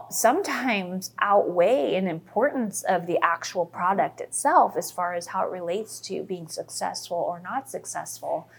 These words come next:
Um, and I kept seeing these farmers that I love that were so passionate about what they were doing, don't realize that when they create their bottle of wine,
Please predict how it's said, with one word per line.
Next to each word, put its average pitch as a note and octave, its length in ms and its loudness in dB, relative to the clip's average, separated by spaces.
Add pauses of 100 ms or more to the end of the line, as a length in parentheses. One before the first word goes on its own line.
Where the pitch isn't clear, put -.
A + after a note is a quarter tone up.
(680)
Um, F3 580 -2
and G#3 120 2
I A3 120 4
kept A3 280 0
seeing A3+ 240 -4
these E3+ 160 -8
farmers A3 580 0
that G3+ 120 -2
I E3+ 120 -4
love G#3 440 -2
that F#3 120 0
were F#3+ 80 -8
so - 280 -2
passionate - 560 -4
about G3 180 -2
what F#3+ 160 -6
they G3 80 -6
were F3+ 140 -8
doing, A#3 500 -4 (500)
don't A3 300 2
realize G#3+ 560 0
that F3 340 -4 (1080)
when G3+ 140 2
they G#3 160 2
create G3+ 440 0
their A3+ 120 8
bottle F#3+ 420 2
of E3 120 -2
wine, F3 540 -6